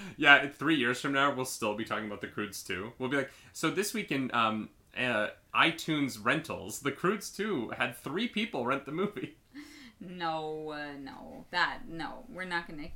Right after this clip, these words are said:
Speaker 2: care enough. Give it six months. No, it's, it's gonna hit the goal that we set for it, and then we'll be like, "Okay."
Speaker 1: We just want it to pass Tenet.
Speaker 2: Yeah,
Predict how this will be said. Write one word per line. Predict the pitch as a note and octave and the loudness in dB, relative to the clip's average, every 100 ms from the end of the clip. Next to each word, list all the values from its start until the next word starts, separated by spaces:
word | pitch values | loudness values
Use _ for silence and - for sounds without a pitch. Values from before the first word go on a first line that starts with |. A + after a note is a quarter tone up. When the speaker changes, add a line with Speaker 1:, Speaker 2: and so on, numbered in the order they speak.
| - | -12
Speaker 2:
care | - D3 | -10 -8
enough. | C#3+ - E3 - - - - - - | -8 -10 -12 -18 -20 -20 -20 -18 -10
Give | G3 G#3+ | -4 -4
it | G#3+ | -2
six | F3 - | -6 -6
months. | - E3+ - - - - - - | -10 -10 -14 -20 -20 -20 -20 -4
No, | A3+ A#3 | 0 2
it's, | A3+ | 0
it's | - B3 | -2 -2
gonna | C#4 E4+ | 0 0
hit | D#4+ A#3 | -2 -6
the | C4+ | -4
goal | G#3+ F3+ G#3 C4 | 0 2 2 0
that | A3+ | -2
we | G3 | -6
set | A#3 D3 - | -8 -10 -8
for | F3+ | -4
it, | F#3 F3+ | -4 -4
and | - F3+ | -6 -8
then | E3+ | -8
we'll | E3 | -6
be | |
like, | E3 - | -8 -8
"Okay." | G#3+ D#3+ D#3 | -10 -10 -2
Speaker 1:
We | D3 | 0
just | E3+ G3 | 2 2
want | G3 G3 | 4 2
it | - | 0
to | C#3 | 0
pass | B2+ A#2 - | 0 0 -2
Tenet. | G2+ F2 - - - | -6 -6 -12 -20 -12
Speaker 2:
Yeah, | G3+ | -6